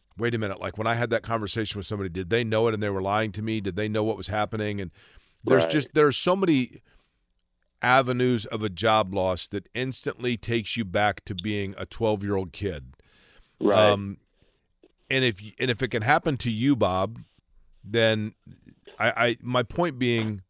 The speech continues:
Speaker 1: people listening right now that are going through that, that wonder if there's something wrong with them, I wanted them to know that there's not, because it's a human emotion. But did you go through it this
Speaker 2: Absolutely.
Speaker 1: time as well?
Speaker 2: Oh, my God. You have no idea. This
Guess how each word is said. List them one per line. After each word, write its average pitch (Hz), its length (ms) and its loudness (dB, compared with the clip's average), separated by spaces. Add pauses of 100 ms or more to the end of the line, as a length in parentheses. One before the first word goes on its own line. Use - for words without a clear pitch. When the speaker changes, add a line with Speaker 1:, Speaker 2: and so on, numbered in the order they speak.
Speaker 1:
people 185 340 -2
listening 135 420 0
right 117 200 2
now 113 180 2
that 104 140 -2
are 104 60 -2
going 107 320 -2
through 117 280 -2
that, 104 220 2
that 101 160 -6
wonder 110 440 0
if 101 280 -6
there's 104 240 -2
something 107 360 -4
wrong 101 320 0
with 90 180 -6
them, 85 420 -8 (560)
I 117 80 2
wanted 117 540 0
them 120 240 2
to 113 100 -4
know 101 680 4 (800)
that 104 160 0
there's 98 200 -2
not, 107 340 0
because 95 280 -6
it's 95 140 -8
a 95 40 -6
human 110 440 0
emotion. 98 580 -2 (260)
But 107 140 -2
did 110 200 -2
you 120 140 0
go 135 140 6
through 135 200 2
it 123 120 6
this 120 140 4
Speaker 2:
Absolutely. 95 40 0
Speaker 1:
time 123 220 2
as 101 100 -4
well? 113 300 2 (680)
Speaker 2:
Oh, 147 220 4
my 101 240 4
God. 85 540 2
You 107 120 6
have 101 120 4
no 107 240 6
idea. 98 400 4
This 160 220 2